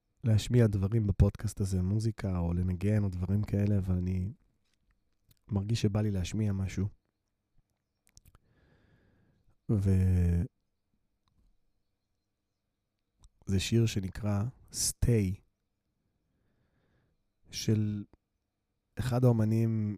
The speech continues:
אם לא האומן הכי, הכי מגניב כרגע בארץ. אה,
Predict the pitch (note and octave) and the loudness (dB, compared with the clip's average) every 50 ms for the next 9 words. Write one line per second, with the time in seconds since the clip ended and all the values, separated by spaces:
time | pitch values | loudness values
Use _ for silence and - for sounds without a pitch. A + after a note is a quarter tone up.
0 | - - G#2 G2+ G#2 G#2 G#2+ G#2 G#2 G#2 F#2+ F#2 G2+ G2+ G2+ G2+ G2+ G2+ G2+ G#2 | -6 -4 -2 0 2 4 4 4 4 4 4 4 4 2 2 2 2 0 0 -2
1 | G2 - - - - - B2 A#2+ A#2 A2 G#2 G2+ G2+ G#2 - _ _ _ _ _ | -2 -2 -2 -2 -2 -2 0 2 2 2 2 0 -2 -4 -8 _ _ _ _ _
2 | _ _ _ - G#2+ G#2 - B2+ A#2+ A2+ F#2+ G2+ G#2+ G#2 G2 - - F#2 F#2+ F#2 | _ _ _ -4 -2 0 0 0 0 0 0 0 0 0 -2 -2 -4 -2 0 2
3 | F#2 F#2+ F2+ G2 F#2+ F#2 F3+ F#2 F#2+ - - - - - - - - - _ _ | 2 2 2 2 2 0 -2 -4 -4 -6 -6 -10 -14 -16 -20 -20 -20 -20 _ _
4 | _ _ _ _ _ _ _ _ _ _ _ _ _ _ _ _ _ - A#2+ A2 | _ _ _ _ _ _ _ _ _ _ _ _ _ _ _ _ _ -8 -4 -2
5 | F#2+ F#2 F#2 | -2 -2 -2